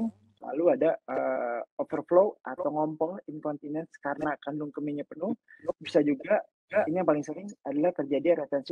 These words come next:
urin akut, akut dan membutuhkan tindakan operasi. Biasanya, biasanya, eh, pasien-pasien yang seperti ini, ini awalnya kita kasih ob-, ob-, obat tipis membaik,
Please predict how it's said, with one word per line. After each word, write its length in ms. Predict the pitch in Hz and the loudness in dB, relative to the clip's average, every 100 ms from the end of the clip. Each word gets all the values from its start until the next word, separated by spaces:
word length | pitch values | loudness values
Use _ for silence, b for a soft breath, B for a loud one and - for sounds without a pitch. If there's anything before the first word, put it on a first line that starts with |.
| 151 | -2
urin 160 | 147 | -2
akut, 320 | 110 - 208 - 147 - | -6 -6 -6 -2 -4 -4
akut 240 | - 208 - | -4 -4 -4
dan 320 | 147 143 170 | -4 -2 -2
membutuhkan 560 | 175 139 143 139 165 156 | -2 -4 -4 -4 -2 -2
tindakan 400 | 156 131 120 127 127 | -2 -2 -2 -4 -6
operasi. 480 | - 123 117 123 | -4 -4 -4 -6
Biasanya, 480 | 120 135 123 135 180 185 _ _ _ | -4 -2 -2 0 0 0 _ _ _
biasanya, 320 | - 151 185 | -4 0 0
eh, 420 | - - 139 135 131 | 0 -8 -2 -2 -2
pasien-pasien 720 | 135 131 139 135 139 147 139 | -2 0 2 2 2 4 2
yang 160 | 139 135 | 2 0
seperti 480 | 135 - 147 160 214 | 0 -2 0 2 2
ini, 320 | 170 135 147 - _ _ - | 2 2 0 -4 _ _ -2
ini 160 | 135 143 - - _ - - _ - | 0 0 -2 -14 _ -20 -20 _ 4
awalnya 400 | 151 147 147 156 | 8 10 8 6
kita 240 | 156 147 | -4 -8
kasih 240 | 147 - - | -8 -10 -6
ob-, 160 | 147 139 - 143 | -6 -6 -10 -8
ob-, 160 | 147 - | -6 0
obat 240 | 143 160 | 2 4
tipis 320 | - 151 147 156 | 2 -4 -6 -6
membaik, 400 | 143 135 160 | -2 2 2